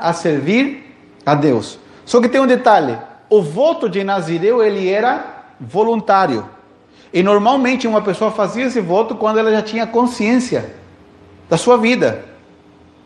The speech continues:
quando ela, ela já sabia tomar as decisões. Só que existe um detalhe importante. Sansão nasceu como nazireu. Ou seja,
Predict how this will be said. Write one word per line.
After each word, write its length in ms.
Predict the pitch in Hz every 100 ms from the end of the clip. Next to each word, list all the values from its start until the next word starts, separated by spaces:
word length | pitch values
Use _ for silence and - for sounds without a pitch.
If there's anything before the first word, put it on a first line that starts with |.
| _ -
quando 260 | - 175 202
ela, 180 | 214 214
ela 200 | 160 180
já 240 | 185 202 - - -
sabia 500 | - 180 165 208 226
tomar 320 | 220 196 196
as 100 | 196
decisões. 720 | 175 196 - - 175 - - - _ _ - -
Só 180 | - 247
que 100 | 240
existe 340 | 254 269 247 247
um 60 |
detalhe 320 | 233 226 233 233
importante. 760 | 233 214 226 226 - - - - _ - - _ _ _
Sansão 1000 | 156 - 208 185 - 277 226 208 247 - - _ _ _ _ _ _ -
nasceu 800 | 151 165 196 202 - - 302 240
como 240 | 185 156
nazireu. 480 | 143 131 127 110 98 - - - - - -
Ou 160 | - 180
seja, 520 | 175 220 180 127 110